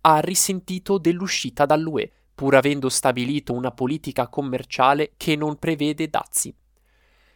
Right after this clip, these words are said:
Un'altra delle promesse della Brexit era il recupero della sovranità legale,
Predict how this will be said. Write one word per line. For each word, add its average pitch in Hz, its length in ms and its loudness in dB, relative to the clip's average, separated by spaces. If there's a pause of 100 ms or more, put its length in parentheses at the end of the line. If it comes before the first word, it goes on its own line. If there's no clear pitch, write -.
(120)
Un'altra 151 520 10
delle 131 240 4
promesse 139 500 0
della 127 260 2
Brexit 156 600 0
era 175 240 8
il 180 140 2
recupero 185 580 0
della 175 240 2
sovranità 180 720 2
legale, 156 500 -2